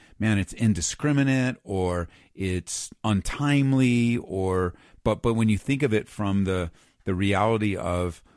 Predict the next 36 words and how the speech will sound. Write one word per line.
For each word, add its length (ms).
the 100
consequence 640
of 80
sin 360
in 260
general, 600
that 180
everyone 420
is 120
gonna 180
die, 300
and 160
you 80
think 220
of 100
it 200
in 200
the 120
timing 600
of 120
it 80
all, 380
and 200
that 340
although 420
I 140
can't 380
answer 320
it 80
in 140
its 140
completeness, 540
right? 160
I 80
don't 240
have, 380